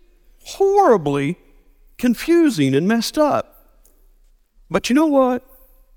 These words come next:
I've been reading Genesis and,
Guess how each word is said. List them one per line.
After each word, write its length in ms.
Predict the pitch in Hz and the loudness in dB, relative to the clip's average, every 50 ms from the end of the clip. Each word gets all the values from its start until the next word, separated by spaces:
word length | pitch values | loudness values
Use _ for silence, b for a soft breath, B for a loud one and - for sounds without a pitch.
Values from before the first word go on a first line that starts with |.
| _ _ _ _ _ _ _ _ _ _ _ _ _ _ _ _ _ - | _ _ _ _ _ _ _ _ _ _ _ _ _ _ _ _ _ 2
I've 240 | 175 302 339 285 | 4 4 4 4
been 160 | 262 262 240 220 | 2 0 0 0
reading 300 | 180 202 214 196 156 123 | 0 0 0 0 -2 -2
Genesis 380 | 123 143 165 190 180 - - | -2 -2 -2 -2 -4 -6 -6
and, 180 | 175 165 160 | -6 -6 -6